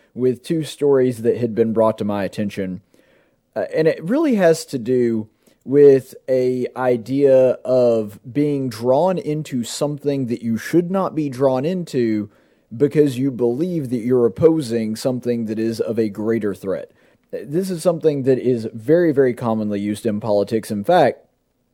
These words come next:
with the Republican Party, it has become essentially the only argument that they have. Basically, their argument has been, "Well, yes, we're terrible, but, I mean, look at the other guys. Look how crazy they are."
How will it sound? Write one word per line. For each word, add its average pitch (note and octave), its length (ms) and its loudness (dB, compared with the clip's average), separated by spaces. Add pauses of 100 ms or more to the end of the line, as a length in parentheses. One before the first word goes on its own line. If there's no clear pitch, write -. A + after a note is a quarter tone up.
(360)
with D3 140 -2
the C#3+ 100 6
Republican D3+ 560 4
Party, E3 400 2
it C3+ 100 6
has B2+ 140 -2
become C3 400 -2
essentially D3+ 840 0 (220)
the D3+ 240 -4
only F#3+ 380 2
argument C#3 640 2
that G#2 180 -4
they A2 180 2
have. C3 560 -4 (800)
Basically, F3 720 2
their D#3 200 8
argument D3+ 520 4
has B2+ 220 0
been, C3+ 500 2 (320)
"Well, E3+ 400 6 (120)
yes, G3 400 6
we're F#3+ 140 4
terrible, A#2+ 600 6
but, A#2+ 400 4
I C3+ 80 -6
mean, C3 200 -4
look F3 200 4
at - 80 -2
the A#2+ 160 6
other E3+ 180 8
guys. F#2 340 -8
Look E3 140 2
how D3+ 140 4
crazy D3 600 0
they C#3 220 6
are." D#2+ 340 -6